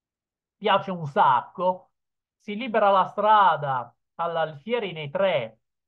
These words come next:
eh, si minaccia l'apertura della colonna F, premendo anche sul cavallo F sei,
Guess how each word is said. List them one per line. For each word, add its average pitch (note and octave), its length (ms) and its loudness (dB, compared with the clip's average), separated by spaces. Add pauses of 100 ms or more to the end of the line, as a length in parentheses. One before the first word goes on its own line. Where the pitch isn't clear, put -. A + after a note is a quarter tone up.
(800)
eh, C#3+ 320 -4
si - 220 -8
minaccia A3+ 500 0
l'apertura E3+ 880 0
della D3 240 -2
colonna F#3 480 -4
F, C3+ 640 -10
premendo D#3 560 -6
anche C#3 520 -4
sul B3 300 -14
cavallo D#3+ 500 0
F B2+ 220 -16
sei, A#2+ 640 -10